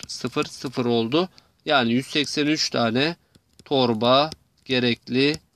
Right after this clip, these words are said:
diyoruz dördüncü sorumuzun cevabı için arkadaşlar. Bu şekilde sayfa doksan dokuzdaki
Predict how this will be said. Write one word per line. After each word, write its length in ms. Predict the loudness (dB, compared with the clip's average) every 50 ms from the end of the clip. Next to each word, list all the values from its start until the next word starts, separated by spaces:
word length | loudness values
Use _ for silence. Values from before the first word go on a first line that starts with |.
| _ -6
diyoruz 340 | -4 -2 -2 -2 -2 -2 0
dördüncü 300 | 0 0 0 0 -4 -6
sorumuzun 640 | -4 -6 -6 -4 -4 -6 -4 -2 0 0 0 -2 _ _ _ _ _
cevabı 480 | -4 -2 0 2 2 2 2 2 2 0
için 260 | 0 0 0 0 0
arkadaşlar. 580 | 0 -2 -2 -2 -4 -4 -2 -2 -2 -2 -2 -2
Bu 60 | -2
şekilde 540 | 0 2 0 0 0 0 0 0 0 0 -2 _ _ _ _ _
sayfa 360 | -4 0 2 2 2 2 2 0
doksan 380 | 0 0 2 2 2 2 2
dokuzdaki 580 | 0 -2 -4 -4 -4 -2 -2 0 0 0 0